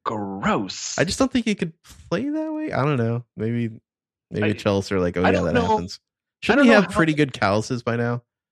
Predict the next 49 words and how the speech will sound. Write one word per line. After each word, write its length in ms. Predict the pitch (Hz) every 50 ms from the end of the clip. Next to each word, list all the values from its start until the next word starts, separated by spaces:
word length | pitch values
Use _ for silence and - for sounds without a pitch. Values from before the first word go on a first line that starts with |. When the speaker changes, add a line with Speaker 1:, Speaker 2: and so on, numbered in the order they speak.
| _ _ -
Speaker 1:
I 80 | 190 214
would 120 | 226 -
think 140 | 226 233 220
so, 100 | - 175
but 100 | 185 175
I 80 | 190
also 180 | 233 233 - -
don't 120 | 208 220 214
know 60 | 208
how 160 | 170 175 196 185
lubricated 680 | 151 135 123 135 156 147 143 131 - 127 117 107 101 90
your 120 | 82 85
hands 420 | - 107 120 117 110 101 98 -
need 180 | 107 101 95 90
to 60 | 85 - _ -
be. 460 | 95 95 95 90 85 78 73 78 _ _ _ _ _ _ _ - _ _ _ _ - -
Um, 680 | 107 101 98 95 95 95 95 95 92 87 82 78 76 - _ _ _ _ _ _ -
playing 340 | - - 139 135 135 131 127
cello, 520 | 127 - - 160 156 165 165 165 170 175 170
I 100 | 123 139
don't 120 | 147 147
know 60 | 151
how, 200 | 143 143 143 139
like, 160 | 127 113 101 92 92
wet 240 | 98 107 143 143 -
you 80 | 147 151
gotta 200 | 160 160 143 147
get 140 | 143 156 139
everything. 460 | 147 147 160 156 - - 170 170 156 - - -
Speaker 2:
I 80 | -
don't 80 | 110 180
Speaker 1:
Also, 120 | 214 -
Speaker 2:
think 100 | - -
he 60 | 202 139
Speaker 1:
this 40 |
Speaker 2:
wanted 200 | 104 92 104 143
Speaker 1:
pilot's 240 | 165 151 - 90 82
very, 100 | 78 71
Speaker 2:
lubricated. 480 | - 127 127 120 113 - 69 117 127 _ _ _ _ _ _ _ _ _
Speaker 1:
this 120 | - 190 185
pilot's 300 | - 208 165 117 90 -
very 420 | 95 95 92 101 104 90 82 85
sexual. 420 | - - - - - - 85 - -
You 100 | 117 127
think 140 | 131 143 151
you 100 | 143 143
want 120 | 143 139
it 80 | 139 123
dry? 340 | 127 131 120 120 151 214